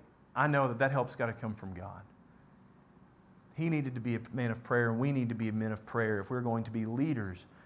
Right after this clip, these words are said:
in our families and leaders in this community and leaders in this church. Lastly, it should be evident that we've already looked at Joshua modeling many other leadership qualities, but the one that seems to me to be most important of all is Joshua was a man who put God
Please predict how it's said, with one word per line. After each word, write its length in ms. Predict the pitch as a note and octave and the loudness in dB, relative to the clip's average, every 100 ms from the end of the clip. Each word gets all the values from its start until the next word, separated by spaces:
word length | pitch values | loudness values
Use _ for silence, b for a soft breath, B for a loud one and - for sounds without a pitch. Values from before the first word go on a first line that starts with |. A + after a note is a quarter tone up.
| b | b
in 80 | B2 | 2
our 100 | A#2+ | 2
families 560 | A#2+ C#3 C#3 B2 A2+ G#2+ | 2 0 0 0 -2 -2
and 140 | A#2 | 0
leaders 400 | C3+ D3 B2 A2 | 2 4 2 0
in 100 | A#2+ | -4
this 140 | A#2 A#2 | -4 -4
community 540 | B2+ D3+ G3 D#3+ A#2+ | -4 0 2 2 0
and 140 | A2+ | -2
leaders 380 | B2+ D#3+ C3+ A2+ | -2 -2 -2 -4
in 100 | A2 | -4
this 140 | A2 G#2 | -6 -8
church. 460 | - A#2+ - - - b b b b b b | -12 -14 -16 -20 -20 b b b b b b
Lastly, 320 | - G3 G#3 F#3 | 10 12 12 6
it 20 | |
should 120 | F3 | 4
be 120 | E3+ | 8
evident 260 | D3 C3+ B2+ | 8 8 4
that 80 | C3 | 4
we've 140 | C#3 | 8
already 200 | D#3+ F#3 | 10 10
looked 220 | D#3 D3 | 6 4
at 80 | C3+ | 2
Joshua 400 | C3 C#3+ C#3+ C3+ | 6 6 6 2
modeling 480 | B2+ D3+ D#3+ C#3+ D3 | 8 8 10 6 4
many 220 | G3+ A3 | 6 6
other 160 | E3+ C#3+ | 6 4
leadership 600 | C3 A#2 - A#2+ G#2+ - | 2 0 -2 -4 -6 -2
qualities, 500 | A2+ G#2+ G#2 G#2 - b b b D#3+ | 0 0 -2 -8 -12 b b b -2
but 100 | D#3 | 2
the 80 | |
one 240 | E3+ A3 A3+ | 6 8 8
that 160 | F3+ | 6
seems 320 | C#3 G#3+ G#3+ G#3 | 4 4 4 4
to 120 | F#3+ | 2
me 180 | F#3+ F#3+ | 2 0
to 80 | |
be 140 | E3 E3+ | 0 -2
most 500 | E3 F#3+ G#3+ G#3 - | 0 4 4 2 -2
important 480 | F3+ - F3 D#3 D#3 | -4 0 0 2 0
of 120 | B2+ | 4
all 460 | A#2 G#2 F#2+ F#2 - b b b - - C3+ | 4 4 -2 -8 -16 b b b -20 -14 -8
is 100 | A#2+ | 2
Joshua 380 | D#3 D3+ D#3+ | 4 4 2
was 120 | C#3+ A#2 | -4 -2
a 60 | |
man 240 | A#2 A#2+ A#2 | -2 0 -2
who 120 | G#2+ | -4
put 500 | - - C3+ - B2 | -8 -4 -4 -4 -4
God 320 | A2+ A2 G#2+ | 0 0 -2